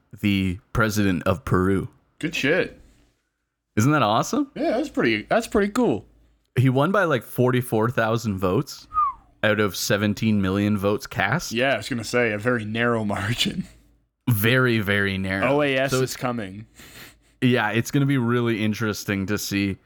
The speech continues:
Speaker 1: how the world is just gonna be like, "Yeah, no, this doesn't count."
Speaker 2: "My name is Janelle Nicolo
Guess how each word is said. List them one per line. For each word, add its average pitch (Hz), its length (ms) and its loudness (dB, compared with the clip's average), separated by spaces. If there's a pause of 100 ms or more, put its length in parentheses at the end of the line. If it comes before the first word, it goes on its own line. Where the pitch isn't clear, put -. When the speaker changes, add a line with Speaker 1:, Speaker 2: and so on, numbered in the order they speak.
(600)
Speaker 1:
how 113 140 0
the 107 100 2
world 104 360 2
is 95 140 0
just 98 220 -4
gonna 101 160 2
be 98 140 2
like, 95 420 -2 (380)
"Yeah, 156 300 2
no, 156 260 2
this 185 220 -2
doesn't 135 280 0
count." 92 400 -6
Speaker 2:
"My 120 140 0
name 156 260 -2
is 143 180 -2
Janelle 139 520 0
Nicolo 139 1000 0